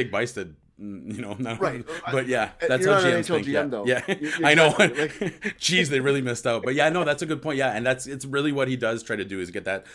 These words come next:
Speaker 1: that actual, like, a, a, a tangible value
Speaker 2: Right.
Speaker 1: rather
Speaker 2: And,
Speaker 1: than
Speaker 2: and,
Speaker 1: the,
Speaker 2: and
Speaker 1: yeah.
Speaker 2: Ryan Suzuki was a first round pick. I don't think he has that type of value right now.
Speaker 1: No.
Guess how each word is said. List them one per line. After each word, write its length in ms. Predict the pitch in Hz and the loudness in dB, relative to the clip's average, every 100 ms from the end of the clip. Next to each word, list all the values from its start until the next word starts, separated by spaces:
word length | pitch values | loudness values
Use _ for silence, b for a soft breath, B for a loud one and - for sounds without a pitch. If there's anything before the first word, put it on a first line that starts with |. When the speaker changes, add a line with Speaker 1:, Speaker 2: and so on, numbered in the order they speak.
| - | -8
Speaker 1:
that 120 | 95 | -2
actual, 600 | 95 95 92 85 82 71 - | -2 -4 -6 -6 -8 -10 -12
like, 200 | 80 78 | -10 -10
a, 340 | 80 76 67 | -10 -10 -10
a, 60 | 82 | -10
a 40 | 80 | -12
tangible 500 | - 98 98 82 82 | -10 -8 -8 -10 -10
value 340 | 85 85 82 | -8 -8 -6
Speaker 2:
Right. 100 | 143 | -6
Speaker 1:
rather 120 | 85 120 | -6 -8
Speaker 2:
And, 80 | 143 | -6
Speaker 1:
than 160 | 160 | -4
Speaker 2:
and, 120 | 165 165 | -4 -4
Speaker 1:
the, 40 | |
Speaker 2:
and 100 | 165 | -2
Speaker 1:
yeah. 40 | 165 | 0
Speaker 2:
Ryan 180 | 196 202 | -2 -4
Suzuki 340 | 165 165 165 | -8 -10 -8
was 120 | 131 | -8
a 40 | 120 | -6
first 260 | 143 143 147 | -8 -8 -8
round 140 | 120 | -8
pick. 220 | 135 135 _ - | -8 -12 _ -6
I 80 | 123 | -4
don't 240 | 139 135 | -4 -6
think 160 | 147 123 | -12 -12
he 100 | 123 | -10
has 180 | 123 123 | -8 -8
that 160 | 113 | -10
type 140 | 127 110 | -10 -10
of 60 | 101 | -6
value 260 | 110 110 | -4 -4
right 180 | 104 101 | -6 -6
now. 300 | 95 120 170 - | -8 -8 -10 -10
Speaker 1:
No. 180 | 117 | -10